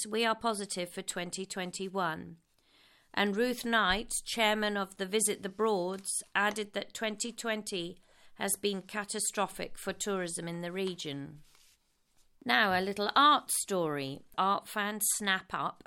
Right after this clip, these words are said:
free paintings dotted around the town. Paintings worth an estimated thousand pounds were given away to anyone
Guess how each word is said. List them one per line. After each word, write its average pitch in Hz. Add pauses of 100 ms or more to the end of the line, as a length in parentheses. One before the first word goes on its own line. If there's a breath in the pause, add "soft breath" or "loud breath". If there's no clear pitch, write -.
free 226
paintings 180
dotted 185
around 170
the 180
town. 156 (800 soft breath)
Paintings 233 (120)
worth 180
an 196
estimated 190
thousand 208
pounds 165
were 226
given 285
away 175
to -
anyone 202